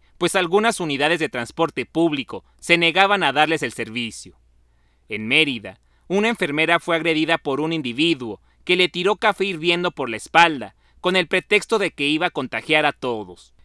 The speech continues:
En Sinaloa, otra enfermera fue atacada en las calles aledañas a su trabajo, cuando se dirigía a su hogar. Según los relatos, un sujeto la seguía de cerca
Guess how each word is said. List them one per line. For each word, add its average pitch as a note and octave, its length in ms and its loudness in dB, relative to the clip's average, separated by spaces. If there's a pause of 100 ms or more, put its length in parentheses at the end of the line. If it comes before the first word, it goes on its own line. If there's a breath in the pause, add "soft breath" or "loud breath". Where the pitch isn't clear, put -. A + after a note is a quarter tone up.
(120)
En C3 160 -4
Sinaloa, B2 680 2 (320)
otra G#3 280 2
enfermera E3+ 480 2
fue F3 160 2
atacada F3 420 0
en F3+ 80 -2
las C3+ 160 -4
calles D#3+ 340 -2
aledañas C#3+ 520 -4
a - 20 -12
su B2+ 160 -14
trabajo, B2 640 4 (260)
cuando F#3 260 2
se - 120 0
dirigía E3+ 440 2
a - 20 2
su D#3+ 120 -4
hogar. A2+ 380 -2 (540)
Según C#3 420 -2
los C#3 100 -2
relatos, A#2+ 720 0 (200)
un G#3+ 120 2
sujeto A3+ 460 0
la F#3 100 4
seguía D3 320 2
de C3 120 -2
cerca E3 500 2